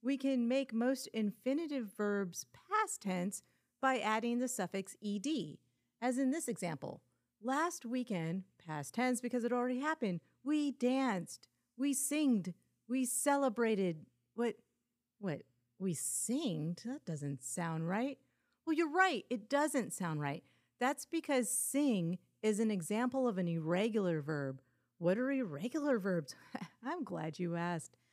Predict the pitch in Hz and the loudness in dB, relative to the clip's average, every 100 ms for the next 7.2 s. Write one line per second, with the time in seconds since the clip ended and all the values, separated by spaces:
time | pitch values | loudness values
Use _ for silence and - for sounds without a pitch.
0 | _ _ - 247 277 349 392 392 294 294 | _ _ -4 0 2 2 2 2 0 0
1 | 254 - 247 254 - - 247 240 175 220 | -2 -2 -2 -2 -6 -2 -2 -2 -4 -2
2 | 247 - - 240 - - 247 254 254 247 | -2 -4 -4 -4 -4 0 2 2 2 -2
3 | - 240 240 233 190 226 220 208 202 214 | -4 -4 -2 -2 -4 -2 -2 -4 -4 0
4 | 233 202 180 175 175 - 262 262 240 226 | 0 0 0 0 -2 -2 -4 -2 0 0
5 | 202 - 208 202 202 - - 185 165 - | -2 -6 -10 -8 -8 -10 -6 -4 -4 -12
6 | - _ _ _ - 240 - - 277 262 | -18 _ _ _ 0 0 0 -2 2 2
7 | 185 165 | 2 -2